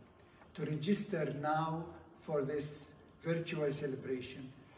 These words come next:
and to invite other friends to join you in that. Your support to Bright Stars of Bethlehem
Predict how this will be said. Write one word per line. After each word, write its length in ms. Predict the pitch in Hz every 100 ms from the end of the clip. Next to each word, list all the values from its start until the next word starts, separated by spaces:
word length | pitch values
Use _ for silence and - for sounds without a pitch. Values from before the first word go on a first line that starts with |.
| -
and 180 | - 160
to 60 | 196
invite 420 | 185 165 170 170
other 260 | 185 170 160
friends 640 | - 160 139 - - - - - - -
to 80 | 160
join 440 | 143 160 151 143
you 100 | 131
in 220 | 127 120 117
that. 180 | 131 131 - - - - - - - - - - - - - - - -
Your 200 | 190 214
support 680 | - - - 160 131 - - - - - -
to 80 | 147
Bright 380 | 131 151 165
Stars 300 | - 175 151
of 160 | 147 135
Bethlehem 440 | 135 127 127 120